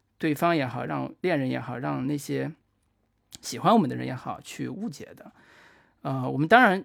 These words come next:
追求美的东西，追求艺术的东西，追求让我们心灵更有滋养的东西，但是我们同时应当反思，我们要更加，呃，明确这些东西我们应该怎么去表达，怎么去，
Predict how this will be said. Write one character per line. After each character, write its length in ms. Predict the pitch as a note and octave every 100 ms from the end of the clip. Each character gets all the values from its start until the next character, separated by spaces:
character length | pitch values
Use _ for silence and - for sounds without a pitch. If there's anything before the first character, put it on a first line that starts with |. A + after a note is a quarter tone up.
| _
追 140 | G3 G3
求 160 | D#3+
美 200 | D#3 B2+
的 420 | B2 C3 B2+ B2+ - _ -
东 160 | C#3
西， 140 | C#3 C3
追 140 | C#3+
求 160 | D3 C#3+
艺 100 | D3+
术 120 | B2+
的 60 |
东 140 | B2+ B2
西， 140 | -
追 160 | B2+ C#3+
求 340 | C3+ B2 C3
让 140 | C3+ C#3
我 60 |
们 100 | B2
心 200 | B2 D3+
灵 280 | C#3+ C3 C#3 -
更 340 | D3 C3 B2+ -
有 120 | C3+ A#2+
滋 200 | E3+ F3
养 180 | C3
的 100 | G#2
东 160 | - C3
西， 140 | B2+
但 160 | B2 C#3+
是 80 | C#3
我 80 | A#2
们 100 | -
同 160 | C3
时 80 | D#3+
应 140 | C#3 C3+
当 160 | C#3
反 200 | - G2+
思， 280 | - - B2+ - - _
我 80 | A#2+
们 120 | C3+
要 180 | E3 C3
更 400 | B2+ E3 C3 - _ _ _ _ _ _
加， 540 | C3+ C3 C3+ C3+ C#3+ _ _ _ _ _ -
呃， 200 | C3 B2+
明 220 | B2 C3+
确 320 | - G#3+ - _ _ _ _ -
这 80 | E3
些 60 |
东 240 | D#3+ D#3+ E3
西 340 | - B2+ A#2 - _ _ _ _ _
我 120 | B2+
们 220 | A#2 B2
应 120 | D3 D3+
该 200 | E3 D#3+
怎 200 | - A2+
么 120 | G#2
去 240 | - C3+
表 260 | - - -
达， 300 | - - B2+
怎 140 | - G2
么 80 |
去， 440 | A2 C#3+ C3 B2